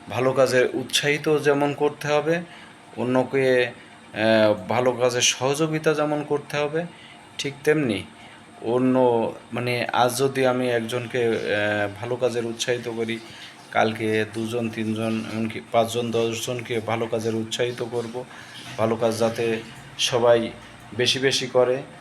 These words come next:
সেইভাবে আমি তাদেরকে বলবো। এবং এভাবেই কিন্তু আস্তে আস্তে দেখা যাচ্ছে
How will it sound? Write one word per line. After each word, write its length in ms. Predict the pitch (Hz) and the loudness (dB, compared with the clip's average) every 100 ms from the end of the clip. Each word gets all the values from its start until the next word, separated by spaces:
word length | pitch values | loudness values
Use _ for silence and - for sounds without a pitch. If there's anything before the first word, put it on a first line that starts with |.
| - | -4
সেইভাবে 1120 | - 127 120 117 113 110 - 107 113 113 117 | -2 -2 -2 -2 0 -2 -4 -4 -2 2 2
আমি 360 | 113 113 113 110 - - - - | 2 0 -2 -6 -14 -20 -20 -2
তাদেরকে 400 | 117 113 120 127 | 0 2 0 -2
বলবো। 460 | 120 127 127 147 151 - - - - | 0 0 2 0 -2 -10 -18 -18 -2
এবং 440 | 123 139 123 104 - | 2 4 4 2 0
এভাবেই 540 | 120 123 139 147 113 - | 0 0 2 2 2 -4
কিন্তু 380 | 123 110 117 | -8 -4 -2
আস্তে 320 | 104 107 - 127 | 0 0 -2 -4
আস্তে 240 | 123 120 | -4 -4
দেখা 240 | 113 113 | -2 0
যাচ্ছে 420 | 120 117 - 147 | -2 -2 -4 -6